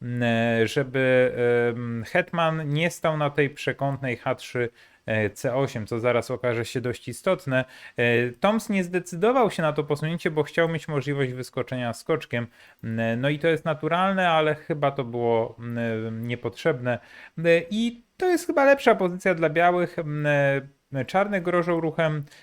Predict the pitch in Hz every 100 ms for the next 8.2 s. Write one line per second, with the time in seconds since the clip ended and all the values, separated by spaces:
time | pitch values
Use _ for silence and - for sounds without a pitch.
0 | - - 143 - - 190 185 165 - 151
1 | 143 143 139 151 - 151 143 135 135 131
2 | 131 131 - - - - 120 117 117 120
3 | 120 135 135 135 131 127 127 127 117 147
4 | 165 175 170 185 - 170 156 156 165 165
5 | 151 143 135 127 131 127 - 127 127 131
6 | 127 - 120 120 131 117 131 151 147 123
7 | 123 127 117 123 127 120 - 170 170 160
8 | 156 151